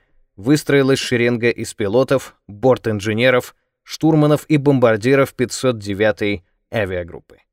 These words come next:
Офицер разведки зычным голосом инструктировал их перед дневным заданием.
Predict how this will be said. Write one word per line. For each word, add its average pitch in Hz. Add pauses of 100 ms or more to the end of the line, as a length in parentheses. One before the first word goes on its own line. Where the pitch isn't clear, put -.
(1200)
Офицер 123
разведки 135
зычным 123
голосом 143
инструктировал 139
их 139
перед 123
дневным 107
заданием. 90